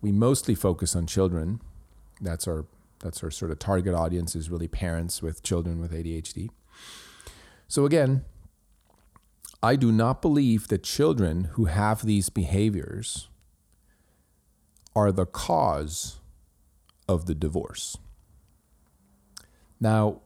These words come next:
we will have to dig a little deeper because, yes, they have something to do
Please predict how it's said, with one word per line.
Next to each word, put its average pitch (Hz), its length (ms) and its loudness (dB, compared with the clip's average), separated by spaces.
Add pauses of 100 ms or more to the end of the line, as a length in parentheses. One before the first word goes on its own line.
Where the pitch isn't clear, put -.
we 117 100 2
will 117 200 4
have 123 240 2
to 113 80 0
dig 98 180 2
a 95 60 4
little 87 220 2
deeper - 500 -4 (580)
because, 90 580 0 (1900)
yes, 127 460 2
they 117 160 4
have 101 260 4
something 117 760 2
to 92 180 0
do 110 600 2